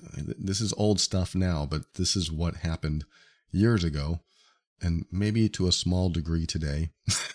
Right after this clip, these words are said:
<laughs> because I really want to show up as a hero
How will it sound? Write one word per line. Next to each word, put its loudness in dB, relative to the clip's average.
<laughs> -4
because 4
I 8
really 6
want 6
to 4
show 4
up 4
as 4
a 6
hero 0